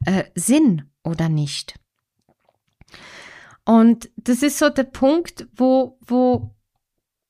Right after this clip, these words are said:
wenn ich eben denke, dass jetzt eine Freundschaft, eine Beziehung,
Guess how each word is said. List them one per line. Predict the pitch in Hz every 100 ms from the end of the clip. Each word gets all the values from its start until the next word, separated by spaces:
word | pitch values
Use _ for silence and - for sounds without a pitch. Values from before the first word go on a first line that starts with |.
| _
wenn | 214 233
ich | 254
eben | 254 247 240
denke, | 233 240 349 - 208
dass | 208 202
jetzt | - 208 - -
eine | 202 214
Freundschaft, | 202 214 247 294 220 -
eine | 190
Beziehung, | 190 196 - 247 240 180 226